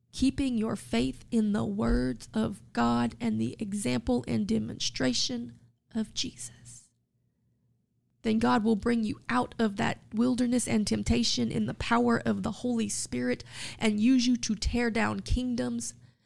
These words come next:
giving you authority over powers and principalities.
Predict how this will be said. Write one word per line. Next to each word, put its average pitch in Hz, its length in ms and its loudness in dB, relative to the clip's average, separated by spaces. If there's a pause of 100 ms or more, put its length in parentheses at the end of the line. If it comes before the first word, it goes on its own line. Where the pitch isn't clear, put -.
(120)
giving 226 300 4
you 214 180 0
authority - 840 -4 (300)
over 226 260 4
powers 247 520 0
and 214 240 -2
principalities. 233 1200 -6